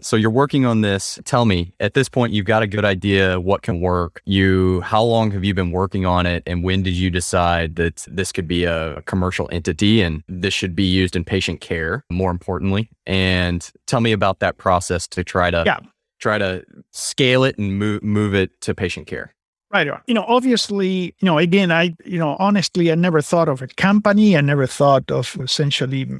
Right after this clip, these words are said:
Speaker 2: make it into a commercial success. Or my only interest was at that point academic, you know. So,
Speaker 1: Mm-hmm.
Speaker 2: and to me, the success, the, the goal would be to have it made,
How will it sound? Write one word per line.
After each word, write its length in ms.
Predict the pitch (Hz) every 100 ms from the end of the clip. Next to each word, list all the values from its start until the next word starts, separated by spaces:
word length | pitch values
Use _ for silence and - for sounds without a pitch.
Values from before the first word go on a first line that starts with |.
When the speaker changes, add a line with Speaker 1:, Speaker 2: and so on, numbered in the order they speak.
| -
Speaker 2:
make 320 | 143 147 -
it 100 | -
into 380 | 143 139 - 135
a 60 |
commercial 600 | 135 139 139 147 139 131
success. 680 | 131 143 131 - 156 - - _ _ _ - - - -
Or 580 | 160 147 147 139 135 131
my 300 | 175 160 180
only 400 | 196 208 170 160
interest 480 | 175 160 156 143 -
was 400 | 170 156 151 -
at 160 | 151 139
that 220 | 151 -
point 280 | 175 156 143
academic, 720 | 143 147 147 135 123 113 - 123
you 80 |
know. 220 | 120 131 131
So, 460 | - 143 143 143 -
Speaker 1:
Mm-hmm. 180 | 87 107 - _ _ - 214
Speaker 2:
and 240 | 170 165 -
to 100 | 175
me, 720 | 180 220 226 220 202 190 165 _ _ 339 311 175
the 420 | 160 147 147 143
success, 1000 | 143 165 151 - - 196 131 139 - - 208 151
the, 280 | 151 147 139
the 320 | 143 143 135 -
goal 340 | 180 156 127 123
would 320 | 143 147 143
be 140 | 156
to 160 | 147 160 143
have 260 | - 190 180
it 160 | 165 151
made, 560 | 147 156 165 151 147